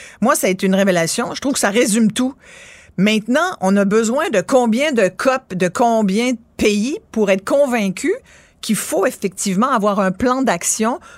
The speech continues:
pour la diversité, pour la biodiversité, pardon, et pour é-, éviter, euh, et pour une, une transition écologique et économique, parce que les deux sont liés aussi, qui nous amène à ralentir les dégâts qu'on fait, nous, humains, sur le climat.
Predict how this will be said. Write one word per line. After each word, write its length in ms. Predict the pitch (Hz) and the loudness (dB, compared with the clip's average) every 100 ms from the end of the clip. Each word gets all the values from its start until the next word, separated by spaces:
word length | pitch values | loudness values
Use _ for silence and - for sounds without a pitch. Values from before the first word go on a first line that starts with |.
| _ - | _ 0
pour 200 | 349 339 | 2 4
la 120 | 226 | 2
diversité, 680 | 185 180 185 - - 214 - | 0 0 -2 -2 -4 -4 -4
pour 140 | 214 | -2
la 120 | 214 180 | 0 0
biodiversité, 680 | 175 269 - 190 180 - - | 0 -2 0 0 -2 -4 -4
pardon, 280 | 208 180 - - - - | -2 -4 -6 -14 -18 -2
et 140 | 330 370 | 0 0
pour 460 | 226 220 220 175 - _ - | 2 2 2 -4 -12 _ -4
é-, 180 | 175 175 | -4 0
éviter, 680 | 208 180 202 233 262 392 _ _ _ _ - | 0 2 0 0 -2 -4 _ _ _ _ -2
euh, 140 | 175 170 | 0 2
et 120 | 226 | 0
pour 200 | 311 269 - | 0 -4 -2
une, 160 | 208 214 - | -2 -2 -4
une 160 | 196 190 | -4 -2
transition 760 | - 311 320 226 - - 247 | 0 0 2 -2 -2 0 0
écologique 920 | 339 185 208 180 175 170 226 370 - - _ | -2 0 0 2 0 -2 -4 -6 -10 -12 _
et 160 | 285 349 | -2 -2
économique, 720 | - 285 240 202 185 185 - | 0 0 2 2 2 0 -2
parce 180 | 196 180 | -4 -2
que 80 | 180 | -2
les 200 | 147 147 | -4 -4
deux 200 | 156 277 | -4 -4
sont 220 | - 196 | -2 -2
liés 220 | 175 175 | -2 -2
aussi, 460 | 156 - - 233 311 - - - | -2 -4 -4 -4 -6 -12 -20 -18
qui 220 | - 302 302 | -6 -4 0
nous 200 | 262 196 | 0 0
amène 380 | 185 190 262 | 0 0 0
à 100 | 214 | -2
ralentir 840 | 175 175 269 302 269 233 220 277 302 | -4 -2 0 2 2 0 -2 -4 -2
les 140 | 208 | -2
dégâts 340 | 180 185 185 277 | 0 -2 -2 -4
qu'on 200 | 220 175 | -4 -6
fait, 240 | - 214 | -4 -2
nous, 240 | 233 202 220 | 0 0 0
humains, 380 | 196 185 190 247 | 0 0 -2 -4
sur 300 | - 220 214 | -4 -2 -2
le 80 | 170 | -4
climat. 400 | - 156 143 | -6 -6 -6